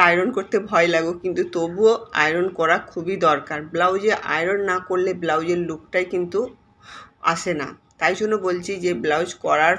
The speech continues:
পরে, রেডি হয়ে যাওয়ার পরে একবার আয়রন করবে, আর তার আগে কিন্তু যখন সেলাই করতে যাবে তখন কিন্তু একবার আয়রন করে নেবে। আর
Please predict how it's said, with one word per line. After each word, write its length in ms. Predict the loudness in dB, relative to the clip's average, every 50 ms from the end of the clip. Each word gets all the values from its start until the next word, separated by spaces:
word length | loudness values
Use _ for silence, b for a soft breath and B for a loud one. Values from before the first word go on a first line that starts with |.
| -2 -2
পরে, 260 | -2 -2 0 0 0 0
রেডি 280 | 0 -2 -2 -2 -2 -2
হয়ে 200 | -2 -2 0 0 0
যাওয়ার 180 | 0 0 -2 -4 -4
পরে 180 | -2 0 2 2 0
একবার 180 | 0 0 0 0
আয়রন 320 | 2 2 2 0 0 -2
করবে, 280 | -2 -2 -2 -2 -2 -4 -4 B B B B B B B -2 0
আর 80 | 0 0 -2 -2 0
তার 200 | 4 4 4 4 0 -4 -4 -4 -2
আগে 160 | -2 -2 -4 -4
কিন্তু 360 | -4 -4 -4 -4 -2 -2 -2 -2
যখন 340 | 0 -2 -2 -2 -4 -4 -6
সেলাই 360 | -6 -6 -4 -2 0 0 0 2
করতে 300 | 2 0 0 0 -2 -2 -2
যাবে 160 | -2 -2 -2 -6 -8 -8
তখন 220 | -10 -8 -6 -6 -6 -4
কিন্তু 160 | -4 -4 -2 -2
একবার 140 | -2 -2 -2 -2 -2
আয়রন 200 | -2 -4 -6 -6 -6
করে 180 | -8 -8 -8 -8
নেবে। 160 | -10 -10 -12 -14 -16 _ B B B B B B -4
আর 100 | -2